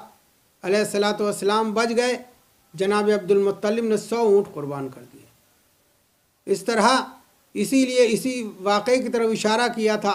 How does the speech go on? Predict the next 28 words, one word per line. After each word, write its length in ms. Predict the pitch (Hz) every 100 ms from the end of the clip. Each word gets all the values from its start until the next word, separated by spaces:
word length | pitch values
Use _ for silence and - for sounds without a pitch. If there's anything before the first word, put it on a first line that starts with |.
| -
पैगम्बर 380 | 202 190 196 196
इस्लाम 400 | 175 190 202 220
ने 140 | 208 190 - _ _ -
कि 60 |
मैं 320 | 202 214 208 196
दो 180 | 226
ज़बीहों 600 | 185 175 170 196 196 233 226
का 120 | 175
बेटा 320 | 151 127 135
हूँ, 120 | 131 - _ _ _ _ _ _ _ _ _ _
एक 220 | 175 202
ज़बीह 440 | 180 196 226 247 - - _ _ 165
जनाब 340 | 165 190 196
इस्माइल 640 | 202 190 196 208 269 269 - _ _ _ _ _
और 140 | 185 185
दूसरे 400 | 190 175 180 170
ज़बीह 280 | 165 214 220
जनाब 320 | 175 147 151
अब्दुल्ला। 460 | 143 127 123 - - _ _ _ _ _ _ _ -
अज़ान 260 | 214 277
मोहतरम, 500 | 285 262 220 254 254 - - _ _ _ _ _ _ _ _ _ _ -
जनाब 320 | 214 254 269
अब्दुल 420 | 269 214 208 233
मुत्तलिब 500 | 233 233 226 247 269
अलैहिस्सलातु 600 | 247 233 226 226 240 233
वस्सलाम 440 | 233 220 220 233 226
के 100 | 214
बाद 360 | 190 196 -